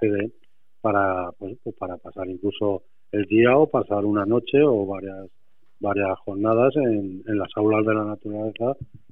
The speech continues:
del Valle de los Perales, ¿no? En la zona de, de Cabañeros también, más al norte de la pro-, al oeste de la, al este, perdón, de la provincia, también hay alguna otra zona, o habitualmente en el Chaparrillo, en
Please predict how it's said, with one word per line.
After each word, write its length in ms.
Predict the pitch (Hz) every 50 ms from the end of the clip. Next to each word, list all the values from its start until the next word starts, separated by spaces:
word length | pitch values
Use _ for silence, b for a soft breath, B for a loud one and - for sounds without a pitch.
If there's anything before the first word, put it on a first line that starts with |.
| - -
del 220 | 110 104 110 101
Valle 260 | 98 110 110 107 110 107
de 120 | 107 104
los 100 | 95 90
Perales, 460 | - - 98 92 104 135 143 135 101 - - -
¿no? 220 | 92 92 104 113 - - - - - -
En 280 | 95 90 - - - - - - - - - - - - - - -
la 140 | 92 87 -
zona 240 | - 101 95 92
de, 320 | 90 90 92 92 92 90 87 - - - - - - - - - -
de 80 | 92
Cabañeros 540 | - - 90 87 85 92 110 117 113 110 - -
también, 360 | 101 92 98 113 123 117 107
más 140 | 98 95 -
al 180 | 95 92 90 90
norte 260 | 95 98 - - 98
de 80 | 95 92
la 120 | 92 95
pro-, 260 | 92 - 90 90 98 98 98
al 440 | 95 95 92 90 90 90 90 92 - - - -
oeste 420 | - 104 104 104 - - - 101 92
de 140 | 90 92 92
la, 160 | 92 90 87 - - -
al 140 | 104 104
este, 200 | 107 - - 87
perdón, 320 | - - 92 95 110 113 104
de 100 | 98 98
la 100 | 95 92
provincia, 540 | - 95 98 113 117 113 - - 113 117 - - - - - - - - - - -
también 340 | - 120 101 101 101 101 101
hay 160 | 101 95 98
alguna 500 | 98 92 92 95 101 98 95 92 90 92 92
otra 220 | 92 - 87 85 - -
zona, 360 | 131 131 123 120 117 120 131 - - - - - - - -
o 100 | - 110
habitualmente 1000 | 104 104 107 104 - 107 110 113 110 110 113 120 117 110 - 117 110 110 107 104 - - - - - - - -
en 640 | 117 113 113 110 110 107 107 107 104 104 101 101
el 80 | 104 98
Chaparrillo, 1080 | - - 104 - - 87 85 104 135 143 123 117 123 123 120 120 120 120 113 107 104 101
en 60 | 101